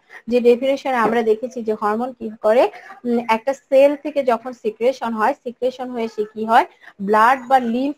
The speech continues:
দ্বারা সে কি হয়, transported হয়ে তার যে দূরবর্তী যে অন্য কোনো organ বা, আহ, সেলের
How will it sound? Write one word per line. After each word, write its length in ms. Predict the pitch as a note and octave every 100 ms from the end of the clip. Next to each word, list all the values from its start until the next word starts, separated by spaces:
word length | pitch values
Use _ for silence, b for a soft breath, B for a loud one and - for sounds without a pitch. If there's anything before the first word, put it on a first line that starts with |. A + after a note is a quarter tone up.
| _
দ্বারা 320 | A3 F#3+ F#3+
সে 180 | G3+ -
কি 200 | A3+ A3 -
হয়, 340 | A3 A#3 C#4+ - - G#3
transported 720 | G3+ A3+ G#3+ G#3+ - C#4+ C4+ A3+
হয়ে 240 | G#3 C4+ - B B -
তার 240 | A3+ A3
যে 120 | B3
দূরবর্তী 580 | G3+ A#3 D4 D#4+ E4 D#4+
যে 140 | C#4+
অন্য 380 | C4+ - A#3+ C#4+
কোনো 300 | D#4+ C4+ B3 -
organ 460 | G3 G3+ G#3 A#3+ B3+
বা, 140 | A#3
আহ, 400 | A3 _ G#3+ G3
সেলের 440 | F#3+ A3+ G#3+ A3+